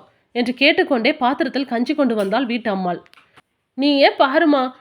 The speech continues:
என் மூட்டை பிள்ளைக்கு எச்சில திங்க பழக்கி கொடுக்குறாருமா சாமி" என்று கண்ணை துடைத்து கொண்டாள் சிவப்பி. "நான் என்ன பண்ணுவேண்டி,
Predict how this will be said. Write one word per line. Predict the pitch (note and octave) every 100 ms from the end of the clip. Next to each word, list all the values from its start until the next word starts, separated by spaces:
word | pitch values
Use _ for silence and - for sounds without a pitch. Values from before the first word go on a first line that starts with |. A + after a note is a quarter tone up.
| _
என் | C4 C#4
மூட்டை | D4 C#4+
பிள்ளைக்கு | C#4 D#4+ F#4 D4 D4 E4
எச்சில | B3+ - F#4+
திங்க | F#4 C#4+ C4 E4
பழக்கி | B3 B3+ E4 F4
கொடுக்குறாருமா | D4 D4 C4 B3+ B3
சாமி" | B3 A3+ C4 C4+ C4+ C4 _ _ _
என்று | B3+ B3+
கண்ணை | A#3+ A#3+ D#4
துடைத்து | D4 A#3+ C4+
கொண்டாள் | G#3+ G3+ C4+ -
சிவப்பி. | A3+ A3+ G3+ - _ _ _ _ _ _ _ _
"நான் | A#3 A3+
என்ன | A3 A#3 C4 D#4+
பண்ணுவேண்டி, | D4 C4 C#4+ C4+ B3